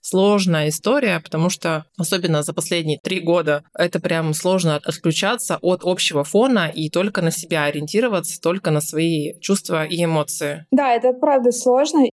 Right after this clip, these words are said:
Speaker 2: Позитивная психология, она как раз не говорит про то, что не нужно испытывать негативные эмоции. Негативные эмоции нам часто подсвечивают наши потребности и уязвимости. А где нам нужно что-то для себя сделать, как-то о себе позаботиться, чтобы нам стало хорошо.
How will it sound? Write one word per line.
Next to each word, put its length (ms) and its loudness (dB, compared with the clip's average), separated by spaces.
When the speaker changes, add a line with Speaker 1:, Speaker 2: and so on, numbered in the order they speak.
Speaker 2:
Позитивная 440 4
психология, 400 2
она 160 4
как 160 -8
раз 220 2
не 100 4
говорит 340 4
про 120 0
то, 100 -2
что 180 -2
не 180 6
нужно 320 2
испытывать 720 -4
негативные 500 2
эмоции. 460 4
Негативные 560 4
эмоции 380 2
нам 160 4
часто 320 -2
подсвечивают 640 0
наши 320 2
потребности 640 2
и 40 6
уязвимости. 800 2
А 120 0
где 400 2
нам 360 6
нужно 640 4
что-то 340 -4
для 100 0
себя 340 0
сделать, 580 2
как-то 280 -2
о 60 2
себе 260 -2
позаботиться, 840 -2
чтобы 300 -4
нам 180 4
стало 300 -2
хорошо. 640 -2